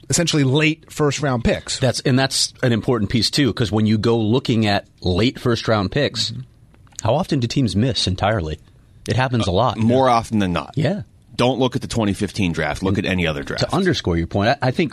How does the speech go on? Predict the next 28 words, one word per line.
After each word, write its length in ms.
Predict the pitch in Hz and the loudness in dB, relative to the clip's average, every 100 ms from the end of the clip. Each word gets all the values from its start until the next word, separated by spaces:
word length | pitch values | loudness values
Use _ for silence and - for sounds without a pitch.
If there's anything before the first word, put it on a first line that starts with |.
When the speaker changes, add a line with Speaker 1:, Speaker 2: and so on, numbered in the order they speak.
| - | 0
Speaker 2:
all 220 | 120 127 | 2 4
general 320 | 113 120 120 | 2 2 2
manager 400 | 104 104 95 95 87 - | 2 0 0 0 -2 0
or, 140 | 113 - | 0 2
or 60 | 113 | 4
most 400 | 107 135 175 - | 4 4 2 0
general 280 | 98 92 | -2 0
managers 720 | 90 87 87 92 87 - - - - - - - - - - | 0 0 0 -2 -2 -2 -4 -6 -20 -20 -20 -20 -20 -20 -12
tend 260 | - 107 98 | -4 -2 0
to 200 | - 98 | 0 0
overvalue 760 | 107 101 110 104 87 87 85 85 - | 0 0 2 2 2 2 0 -2 -4
prospects 540 | 85 85 - 80 - | -4 -2 -2 -4 -4
and 120 | 85 | -4
picks. 380 | - - - - - - - - - - - - - - | -4 -6 -6 -8 -10 -20 -20 -20 -20 -20 -20 -20 -20 -6
Speaker 3:
Yes. 160 | 101 113 | -2 -2
Speaker 2:
If 140 | - | 0
it's 140 | - 117 | 0 0
a, 220 | 90 - - | 0 -2 -6
if 120 | - | -4
it's 120 | 98 | -2
a 100 | 71 | -4
high 280 | - 110 135 | -2 -2 0
first-round 500 | 147 147 - 143 147 | 0 0 0 -2 0
pick, 280 | 143 139 - - | -2 -2 -8 -6
yeah, 320 | 95 98 71 | 0 0 0
you 200 | 85 107 | 0 2
want 220 | 101 95 | 2 0
that. 180 | - 80 | -2 -6